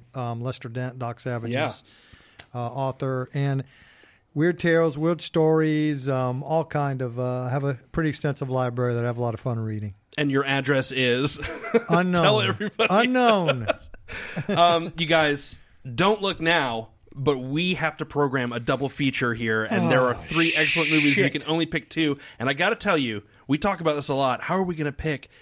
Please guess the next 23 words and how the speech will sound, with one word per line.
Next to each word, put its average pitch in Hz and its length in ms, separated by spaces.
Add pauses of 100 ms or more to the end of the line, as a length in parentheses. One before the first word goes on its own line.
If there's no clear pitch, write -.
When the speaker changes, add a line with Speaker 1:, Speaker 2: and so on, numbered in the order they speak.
(340)
Speaker 2:
This 147 340
is 196 220 (140)
the 135 340 (460)
one 170 580 (100)
episode 123 720
that 117 100
we've 131 180
done 131 140
of 123 100
this 117 120
show 120 220
so 110 220
far, 101 420
out 113 120
of 104 100
three 170 320
thousand 147 500
and 110 140
sixty-eight 131 560
episodes 113 460
that 113 80
we've 107 180
done, 107 340